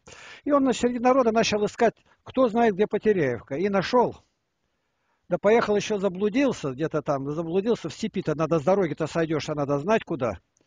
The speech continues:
Ну и вот он все это о себе рассказывал. Как он искал и как Бог удовлетворил его. И когда он, э, книги получил, все это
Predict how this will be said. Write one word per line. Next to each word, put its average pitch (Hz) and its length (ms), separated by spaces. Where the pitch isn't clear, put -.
Ну 247 180
и 311 80
вот 277 220
он 240 80
все 254 240
это 226 140
о 190 40
себе 214 300
рассказывал. 120 760
Как 185 240
он 151 160
искал 247 420
и 190 60
как 160 240
Бог 202 280
удовлетворил 170 680
его. 104 340
И 226 60
когда 254 320
он, 185 120
э, 139 360
книги 190 260
получил, 208 920
все 139 240
это 120 260